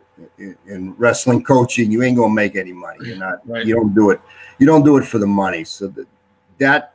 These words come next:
Speaker 1: to me was, that was cash. That was, that was my, that was my reward.
Speaker 2: Yeah, I think we share the same,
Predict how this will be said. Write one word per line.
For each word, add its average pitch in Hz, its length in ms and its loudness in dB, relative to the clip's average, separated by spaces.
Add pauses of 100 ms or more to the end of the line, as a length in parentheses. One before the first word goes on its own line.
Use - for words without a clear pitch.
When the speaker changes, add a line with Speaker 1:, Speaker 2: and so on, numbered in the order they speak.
(120)
Speaker 1:
to 117 100 -10
me 123 300 0
was, 92 520 -10 (840)
that 123 160 -6
was 113 180 -12
cash. - 580 -14
That 101 220 -6
was, 87 400 -16 (300)
that 104 160 -4
was 101 160 -6
my, 87 360 -8 (720)
that 107 140 -4
was 87 160 -10
my 80 160 -10
reward. 69 520 -14 (300)
Speaker 2:
Yeah, 151 120 -4
I 147 60 -8
think 175 140 -6
we 143 120 -6
share 147 280 -6
the 127 100 -6
same, 135 420 -6